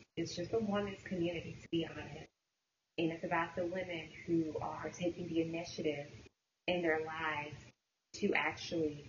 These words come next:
pursue or to grow, and they are being intentional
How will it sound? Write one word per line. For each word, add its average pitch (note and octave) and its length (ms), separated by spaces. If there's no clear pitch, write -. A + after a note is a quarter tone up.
pursue F3 720
or F#3 140
to F3 240
grow, E3 540
and D#3 680
they F3 120
are F3 100
being E3+ 240
intentional E3+ 840